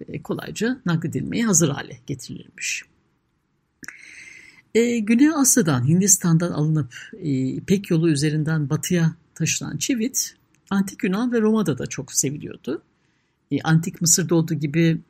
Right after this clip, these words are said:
Antik Roma ve Yunan'da da yas rengidir, e, mavi. Yunanlar indikon, Romalılar indikum demiş. Bu da antik uygarlıklara yine Hindistan'dan ulaştığını gösteriyor bize.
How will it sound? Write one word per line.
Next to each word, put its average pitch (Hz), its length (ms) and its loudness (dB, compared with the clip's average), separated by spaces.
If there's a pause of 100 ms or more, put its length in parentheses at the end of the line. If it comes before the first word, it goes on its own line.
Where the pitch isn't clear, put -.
(140)
Antik 156 360 -2
Roma 165 220 2
ve 165 60 2
Yunan'da 165 480 2
da - 200 -6 (140)
yas - 480 2
rengidir, - 760 -6
e, 139 520 -8
mavi. 143 540 -4 (640)
Yunanlar 180 360 4
indikon, 202 640 0 (220)
Romalılar 185 340 0
indikum 165 540 0
demiş. - 540 -10 (260)
Bu 170 140 -4
da 160 280 2 (360)
antik 165 360 0
uygarlıklara 147 840 -2 (380)
yine 156 360 -2
Hindistan'dan 143 720 0
ulaştığını - 540 -10 (100)
gösteriyor - 540 -8
bize. 247 300 0